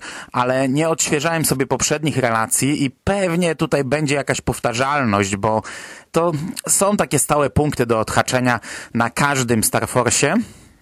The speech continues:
I gdybym to tak naprawdę zamknął w malutkiej pigułce, mówiąc tylko i wyłącznie, gdzie byłem, no to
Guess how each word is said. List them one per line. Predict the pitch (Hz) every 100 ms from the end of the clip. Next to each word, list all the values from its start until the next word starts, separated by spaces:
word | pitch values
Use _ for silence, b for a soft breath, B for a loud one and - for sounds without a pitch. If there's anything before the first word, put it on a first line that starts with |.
| B B
I | 143 139
gdybym | 127 135 175 185
to | 175
tak | 156 160
naprawdę | 135 175 180 151
zamknął | 135 147 147 120
w |
malutkiej | 131 139 156 151
pigułce, | - 127 143 175 - 107 107
mówiąc | 110 135 135 120 -
tylko | - 170 160 147
i | 131
wyłącznie, | 131 135 139 - 123
gdzie | - 131
byłem, | 120 127 156 214 B B -
no |
to | - 160